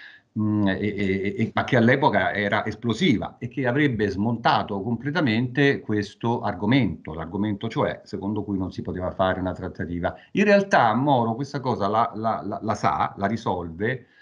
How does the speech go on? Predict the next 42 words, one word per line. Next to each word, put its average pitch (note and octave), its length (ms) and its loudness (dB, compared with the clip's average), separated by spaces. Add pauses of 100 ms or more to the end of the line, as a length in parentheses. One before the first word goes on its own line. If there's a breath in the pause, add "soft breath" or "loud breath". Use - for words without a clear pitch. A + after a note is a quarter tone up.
(540 soft breath)
eh, G2 280 -2
da G2+ 140 0
politico, G#2 840 0
mm, G#2+ 180 -4
con, B2+ 220 -4
in B2+ 120 2
un D#3+ 120 4
altro F3 300 2
modo. F#2+ 460 0
Vi A#2 160 -2
ho C#3+ 80 2
detto E3+ 340 0
prima G#2 540 0
che A2 460 0
il A2+ 260 0
ventinove C#3+ 420 0
marzo E3+ 340 2
scrive D3 300 0
due C#3 160 2
lettere, A#2+ 340 2
una D3+ 180 2
a C#3 40 2
Cossiga B2+ 500 0
che G2+ 140 -2
chiede A2 320 -2
di G#2+ 240 -2
tenere A#2 320 0
riservata C#3+ 500 0
e A2+ 60 2
l'altra A#2+ 380 2
al G2+ 80 -2
suo A2+ 120 -6
segretario A2+ 540 -2
che G2+ 180 -8
tiene A#2+ 300 -2
di G2+ 120 -4
tenere, G#2+ 520 -2
che G#2+ 140 -4
chiede B2+ 280 2
di G2+ 120 -2
tenere A2+ 340 0
riservata. G#2+ 760 2